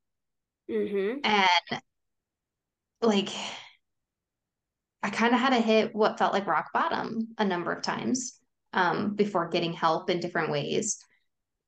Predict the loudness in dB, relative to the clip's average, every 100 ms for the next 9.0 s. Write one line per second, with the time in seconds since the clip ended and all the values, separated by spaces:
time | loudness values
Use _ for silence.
0 | 0 2 4 4 4 4 6 4 4 2
1 | 2 0 0 2 2 2 0 -2 0 0
2 | -2 -6 -8 -6 -4 -2 -2 0 0 -2
3 | -2 -2 0 0 -2 -4 -4 -4 -6 -6
4 | -4 -2 -2 0 -2 -2 -6 _ _ _
5 | _ _ _ _ _ _ _ 2 4 4
6 | 2 2 4 4 4 6 6 6 2 -2
7 | -8 -12 _ _ _ _ _ _ _ _
8 | _ _ -2 0 0 0 0 0 -2 -4